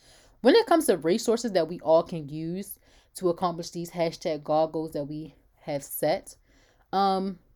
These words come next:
in addition to the platforms that our guests have, so Shades of Wellness, Growing Not Grown Podcast, Wealthy Living Project,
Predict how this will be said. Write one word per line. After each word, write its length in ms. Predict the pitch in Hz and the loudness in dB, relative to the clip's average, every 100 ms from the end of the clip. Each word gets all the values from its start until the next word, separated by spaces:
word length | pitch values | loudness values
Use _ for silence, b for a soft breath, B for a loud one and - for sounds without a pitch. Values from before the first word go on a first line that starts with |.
| - | -2
in 120 | 226 | 4
addition 300 | 247 277 285 | 6 6 4
to 100 | 269 | 2
the 100 | 220 | 2
platforms 560 | - 214 196 - 190 185 | 0 2 2 0 -4 -4
that 120 | 170 | -6
our 120 | 160 | -4
guests 280 | 147 156 160 | -2 -2 -2
have, 300 | - 151 147 | -2 0 0
so 140 | - 180 | -2 -10
Shades 320 | - 156 147 | -4 -4 -4
of 60 | 143 | -6
Wellness, 720 | 156 156 156 156 156 156 - b b b | -2 -2 -2 -6 -6 -6 -12 b b b
Growing 280 | 170 160 156 | -2 -2 -2
Not 160 | 147 143 | -4 -4
Grown 220 | 147 143 | -6 -6
Podcast, 840 | - 165 160 160 170 156 151 151 | -2 2 2 0 0 2 2 0
Wealthy 260 | 147 147 143 | -4 -4 -8
Living 240 | 139 139 | -6 -8
Project, 720 | - 160 165 156 160 151 147 | -4 -2 -2 -2 0 0 -2